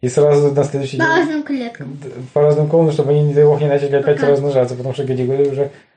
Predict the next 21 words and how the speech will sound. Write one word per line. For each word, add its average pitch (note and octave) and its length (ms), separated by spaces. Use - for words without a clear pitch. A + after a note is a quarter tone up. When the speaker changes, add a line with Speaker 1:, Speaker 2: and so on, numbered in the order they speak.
Speaker 1:
понял, C#3 260
Speaker 2:
А B2+ 40
Speaker 1:
что C#4 80
Speaker 2:
потом A4 380
пошёл F#4 460
купил D4+ 360
клетки. G#3+ 440
Speaker 1:
Не, D3 260
потом C3+ 480
он C3 120
одному C3 340
кролику C3 360
взял B2+ 300
его, A2+ 140
подарил A#2 680
Алине. A2 460
Сказал: G#2+ 320
«На B2 180
тебе, A2+ 340
Алина, A2+ 360
кролика. A#2+ 440